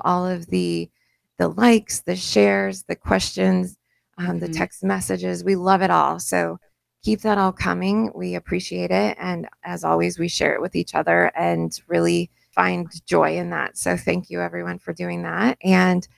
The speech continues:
Speaker 1: get out there and exercise. Come on, let's go.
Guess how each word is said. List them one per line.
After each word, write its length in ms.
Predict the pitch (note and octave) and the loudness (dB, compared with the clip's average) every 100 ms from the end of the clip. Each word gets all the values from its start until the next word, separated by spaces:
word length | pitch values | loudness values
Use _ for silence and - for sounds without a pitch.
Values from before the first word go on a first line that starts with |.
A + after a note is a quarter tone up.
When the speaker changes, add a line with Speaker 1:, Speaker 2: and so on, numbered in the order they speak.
| _ _ _ - | _ _ _ 4
Speaker 1:
get 80 | |
out 160 | E4 E4+ | 6 8
there 180 | F#4+ F4+ | 6 8
and 80 | D#4 | 6
exercise. 880 | E4+ F4+ E4 C#4 B3+ A3 F#3 F#3 | 4 2 2 6 6 6 2 0
Come 180 | - C4 | -2 2
on, 220 | D4 D4 | 4 6
let's 160 | B3+ B3 | 2 0
go. 520 | - C4+ B3 F#3 F#3 | 4 6 8 6 4